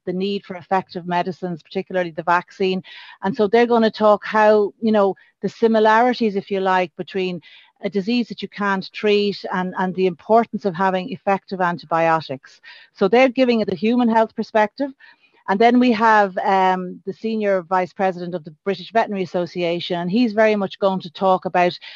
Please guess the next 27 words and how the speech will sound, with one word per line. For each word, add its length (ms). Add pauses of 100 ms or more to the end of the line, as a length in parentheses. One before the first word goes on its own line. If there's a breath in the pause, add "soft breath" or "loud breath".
(300 loud breath)
how 320 (120)
agriculture 600
has 240
led 500 (180)
in 200
addressing 500
A 180
M 120
R 480
from 180
a 40
U 180
K 220
perspective. 680
So 80
he's 220
gonna 200
talk 300
about 240 (320 loud breath)
what 160
they've 160
done 200
over 200
there 320
in 80
terms 340
of, 200